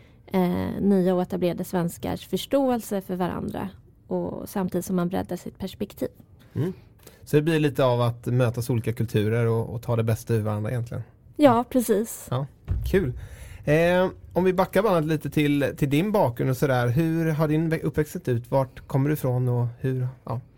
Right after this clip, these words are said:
Speaker 2: helt enkelt.
Speaker 1: Ehm, jag är uppvuxen i Upplands Väsby. Ehm, mina föräldrar kom själva till Sverige, ehm, som flyktingar för ungefär trettio år sedan från Iran. Ehm,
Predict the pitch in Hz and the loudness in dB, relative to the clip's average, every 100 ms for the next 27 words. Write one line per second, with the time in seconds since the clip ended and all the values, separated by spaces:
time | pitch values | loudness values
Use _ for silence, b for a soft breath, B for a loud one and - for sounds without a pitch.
0 | - - - - - - B B B B | -20 -16 -12 -12 -10 -8 B B B B
1 | B - 240 240 240 240 240 240 - - | B 4 6 6 4 4 2 0 -2 -2
2 | 226 285 302 302 - 214 - 220 196 190 | 4 6 6 2 0 -2 0 2 2 2
3 | 196 190 185 185 - 269 370 B B B | 0 -2 -2 -4 -2 0 0 B B B
4 | - 208 202 196 190 202 196 226 220 220 | 0 2 4 2 0 0 4 4 4 2
5 | 233 220 220 220 220 214 196 196 - 202 | 2 4 4 2 0 2 2 2 2 4
6 | 185 196 220 208 214 202 208 285 294 208 | 4 0 -2 0 2 2 2 -2 -4 -2
7 | 202 196 196 190 202 214 - 208 202 208 | 0 0 -2 -2 -4 -8 -2 0 0 0
8 | - 180 214 - 190 190 190 196 190 185 | 0 2 0 2 2 2 0 0 0 -2
9 | - 190 - 143 170 196 220 226 202 190 | -2 -4 -2 -4 -2 2 2 2 2 4
10 | 180 175 190 254 - b b b b b | 4 4 2 0 -4 b b b b b
11 | b 208 208 196 196 196 190 - 220 202 | b 4 4 4 0 -2 -4 -4 -8 -10